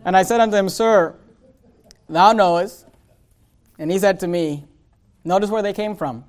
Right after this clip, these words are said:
"These are they which came out of great tribulation." "You can stick around, buddy,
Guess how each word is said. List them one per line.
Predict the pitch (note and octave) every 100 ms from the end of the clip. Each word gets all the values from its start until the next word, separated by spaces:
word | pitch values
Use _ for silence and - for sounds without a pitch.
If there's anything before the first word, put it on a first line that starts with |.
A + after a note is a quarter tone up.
| _ _
"These | C#3+ E3 G3+ G#3+
are | A#3 A3+ A3+
they | F#3 D#3 C#3+ C#3+ -
which | D3+ D3 -
came | D#3 D3+ D#3
out | D3+ C#3+ C#3
of | B2+
great | - C#3 C#3 C3+ -
tribulation." | F3+ D3 C#3+ C3 - A#2 _
"You | G3+
can | D#4+ C#4+
stick | D4 C#4
around, | A#3+ C4 A3+
buddy, | G3 G#3 G3+